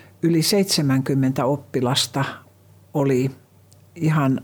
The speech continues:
normaali lukema, jotka asuivat koulussa. Ja kun koulu oli tehty vaan viidellekymmenelle, niin siinä voi kuvitella, että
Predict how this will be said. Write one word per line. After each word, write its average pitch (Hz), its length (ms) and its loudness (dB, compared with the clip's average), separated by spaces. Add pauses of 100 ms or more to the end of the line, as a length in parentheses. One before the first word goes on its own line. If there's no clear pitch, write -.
normaali 135 720 0 (400)
lukema, 127 600 -2 (1000)
jotka 143 540 -2
asuivat 113 540 -2
koulussa. 117 760 -2 (140)
Ja 156 120 0
kun 147 140 -2
koulu 160 400 2
oli 127 180 0
tehty 143 500 -2
vaan 110 220 0
viidellekymmenelle, 135 1300 2 (340)
niin 139 400 2
siinä 139 340 0
voi 139 160 2
kuvitella, 131 760 0
että 131 400 -4